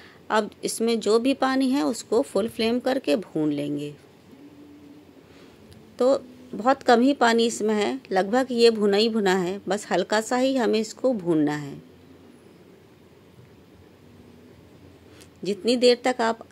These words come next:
इसको भून कर पकाएंगी उतना ही टेस्टी आपका अचारी गोश्त बनेगा। अब देखिए हमने इसको भून लिया है। जो अचारी मसाला हमने बनाया था, पीसा था, वो हम इसमें डाल देंगे सारा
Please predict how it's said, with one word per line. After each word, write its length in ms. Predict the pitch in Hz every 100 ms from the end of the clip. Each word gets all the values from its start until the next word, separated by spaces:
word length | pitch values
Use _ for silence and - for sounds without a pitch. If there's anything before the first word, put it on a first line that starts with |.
| -
इसको 260 | - 233 214
भून 340 | - 196 214
कर 240 | 220 240 247 208 -
पकाएंगी 480 | 180 175 170 185 185
उतना 280 | 180 - 226
ही 140 | 269
टेस्टी 440 | 262 208 - - 185
आपका 420 | 180 170 - 202
अचारी 360 | 220 196 165 165
गोश्त 380 | 160 143 - -
बनेगा। 460 | 147 143 143 143 147 - - - - - - - - - - - - - - - - - - - - -
अब 120 | 202
देखिए 400 | 202 220 - 269
हमने 380 | 285 233 202 220
इसको 440 | 226 - - 226 311
भून 340 | 220 180 175
लिया 240 | 190 208 226
है। 200 | 262 285 -
जो 420 | 165 208 247 269 -
अचारी 360 | 185 170 165
मसाला 460 | 214 214 185 175 196
हमने 240 | 214 208 214
बनाया 440 | 208 208 208 220
था, 140 | 226 262
पीसा 380 | 202 175 220 220
था, 200 | 262 294
वो 240 | 202 214
हम 280 | 247 220 262 -
इसमें 320 | 165 180 185
डाल 260 | 156 139 143
देंगे 320 | 151 175 240
सारा 420 | - 233 240 285